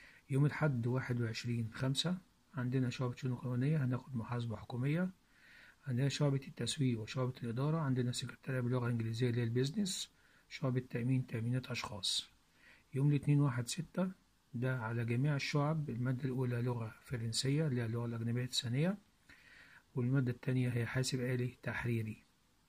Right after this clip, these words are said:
طبعا بنمتحن عملي قبلها وأقول لكم العملي بتاعنا إمتى. يوم التلات اللي هو يوافق اتنين ستة ده بالنسبة لنا راحة. يوم الأربعاء تلاتة ستة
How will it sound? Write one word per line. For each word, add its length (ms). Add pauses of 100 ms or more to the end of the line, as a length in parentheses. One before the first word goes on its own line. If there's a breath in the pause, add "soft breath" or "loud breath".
(800)
طبعا 200
بنمتحن 480
عملي 260
قبلها 260
وأقول 240
لكم 160
العملي 320
بتاعنا 360
إمتى. 240 (800 loud breath)
يوم 120
التلات 340
اللي 120
هو 100
يوافق 220
اتنين 240
ستة 300
ده 120
بالنسبة 360
لنا 140
راحة. 400 (560 loud breath)
يوم 160
الأربعاء 360
تلاتة 360
ستة 320